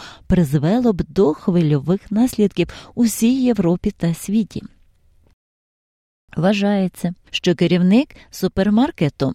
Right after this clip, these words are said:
С Ш А, який убив шістьох колег, купив пістолет у день стрілянини та залишив на своєму телефоні безладну замітку, де він проклинав інших співпрацівників за те, що вони знущалися з нього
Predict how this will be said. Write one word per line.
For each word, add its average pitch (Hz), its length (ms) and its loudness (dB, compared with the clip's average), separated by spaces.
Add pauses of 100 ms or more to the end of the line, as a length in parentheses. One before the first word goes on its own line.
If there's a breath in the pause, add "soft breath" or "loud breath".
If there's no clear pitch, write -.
(140)
С - 200 0
Ш 160 160 -2
А, 151 320 2
який 226 640 0
убив 185 480 0
шістьох - 840 -2
колег, 175 540 -2
купив - 360 -2
пістолет 175 640 -2
у 170 60 0
день 190 240 0
стрілянини 180 840 0 (180 loud breath)
та 277 260 0
залишив 254 520 2
на 247 140 2
своєму 220 480 -2
телефоні 226 720 0 (340 loud breath)
безладну 185 840 2
замітку, 226 680 2
де 196 360 -2
він 247 240 -2
проклинав 156 960 -4 (380 loud breath)
інших 269 420 -2
співпрацівників 175 1120 -2
за 143 180 -4
те, 190 240 -4
що - 280 -2
вони 151 220 0
знущалися 156 840 -2
з 240 60 -6
нього 277 340 2